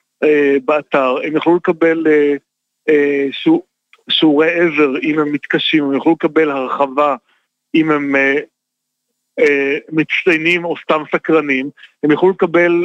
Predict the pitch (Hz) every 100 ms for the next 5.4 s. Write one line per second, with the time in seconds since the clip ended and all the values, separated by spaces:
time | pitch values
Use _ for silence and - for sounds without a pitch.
0 | 175 _ _ - 151 147 175 175 165 143
1 | 143 151 156 147 - 143 151 160 165 -
2 | 175 160 135 135 135 - 143 147 - 147
3 | 139 135 147 151 _ - - 156 160 165
4 | 202 190 160 156 - 131 135 - - 139
5 | 135 131 131 170